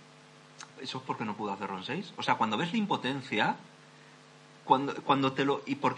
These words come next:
y lo de hacerlo en siete días porque te lo están antropo-, antrop-,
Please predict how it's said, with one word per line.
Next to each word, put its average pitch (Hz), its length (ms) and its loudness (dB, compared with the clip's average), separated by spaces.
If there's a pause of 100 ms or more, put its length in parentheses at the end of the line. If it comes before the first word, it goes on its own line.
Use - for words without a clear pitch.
y 143 160 -2
lo 143 140 0
de 135 60 4
hacerlo 180 240 0
en - 60 -2
siete 190 200 0
días 196 220 0
porque 165 260 -2
te 139 140 -2
lo 123 80 -2
están 151 320 -2 (260)
antropo-, 127 580 0 (200)
antrop-, 120 340 -2